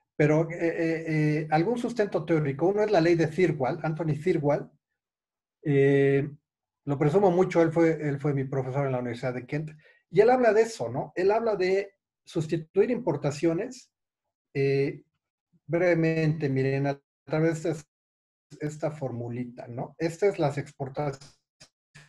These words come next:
y esta es la propensión marginal a importar. Si las exporta-, si la propensión marginal a importar, es decir, nuestra necesidad de importar crece más rápido que nuestras exportaciones, pues nuestro crecimiento ye-, siempre se va a estar haciendo chiquito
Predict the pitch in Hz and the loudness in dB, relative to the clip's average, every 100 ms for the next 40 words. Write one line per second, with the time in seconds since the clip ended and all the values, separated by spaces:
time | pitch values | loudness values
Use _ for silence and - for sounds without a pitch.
0 | _ 175 185 175 170 165 165 151 139 127 | _ -6 -2 0 0 -2 -2 -2 -2 -6
1 | 131 - 156 143 147 131 131 123 120 113 | -6 -4 -2 -2 -2 -4 -2 -4 -10 -14
2 | - 101 _ _ _ - 170 175 170 160 | -14 -16 _ _ _ -4 0 2 0 -6
3 | - 185 220 - 175 170 190 202 - 269 | -4 -4 -4 -6 -2 0 0 -2 -2 -2
4 | 262 214 220 202 170 147 - 175 - _ | -2 -2 0 -2 -2 -4 -2 -4 -4 _
5 | _ - 180 202 196 196 - - 165 165 | _ -6 -2 -2 2 0 0 -4 2 2
6 | 160 180 180 160 170 - 190 240 226 - | 0 -2 -2 -2 -4 0 0 0 -2 -4
7 | 147 180 170 - 202 214 220 190 190 180 | -4 -4 -4 -2 0 2 0 0 0 0
8 | 190 185 160 156 143 139 135 143 131 135 | 0 2 0 0 -2 -2 -4 -6 -6 -10
9 | - 139 135 143 135 160 160 226 - _ | -8 -10 -6 -8 -4 -2 0 -2 -8 _
10 | _ - 165 170 170 180 175 180 160 180 | _ -2 0 0 -2 -4 -4 -4 -8 -4
11 | 185 196 196 202 175 151 180 196 - 202 | 0 0 0 -2 -2 2 0 0 0 0
12 | 190 196 - 165 175 - 175 160 165 160 | 0 -8 -4 -4 -4 -4 -4 -4 -4 -4
13 | 160 156 - 196 - - - | -4 -6 -14 -18 -14 -14 -14